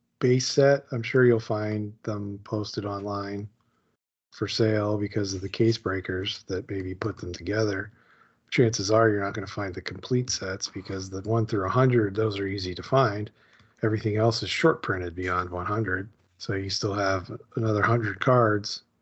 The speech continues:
that you gotta go after. Plus with parallels, the fact that there's three, four, five, six, seven, eight, nine, ten, eleven, twelve, thirteen, fourteen parallels to the, just the base cards, and then add into that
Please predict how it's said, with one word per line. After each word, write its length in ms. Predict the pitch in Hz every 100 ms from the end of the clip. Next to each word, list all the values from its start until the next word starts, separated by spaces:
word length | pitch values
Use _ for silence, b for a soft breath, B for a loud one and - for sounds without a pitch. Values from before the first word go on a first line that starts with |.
| _
that 120 | 120
you 60 | 110
gotta 220 | 104 95
go 140 | 92
after. 540 | 90 87 - 98 110 104 _ _ _ _ _ _ _ _ _ _
Plus 240 | - 127 -
with 160 | -
parallels, 760 | - 147 123 110 107 117 123 - _ _ _
the 60 | 113
fact 300 | - 113 113
that 120 | 107
there's 440 | 113 104 101 101 -
three, 380 | 113 107 110
four, 320 | 107 113 110 107
five, 120 | 104
six, 340 | - 110 -
seven, 300 | 117 113 110
eight, 100 | 110
nine, 320 | 110 107 110 110
ten, 180 | 120
eleven, 380 | 113 110 110 110
twelve, 340 | - 127 117 113
thirteen, 500 | 135 127 127 143 127
fourteen 640 | - 131 135 - 156 143
parallels 720 | 127 139 139 143 143 151 - - _ b b b b
to 100 | -
the, 200 | 120 110 110 _ -
just 300 | 131 120 -
the 80 |
base 300 | 104 113 120
cards, 540 | - 139 143 147 - - _ _ _ _ _ _ _ _
and 100 | 110
then 160 | 113 113
add 240 | 110 113
into 280 | 113 120 123
that 380 | 117 123 123 -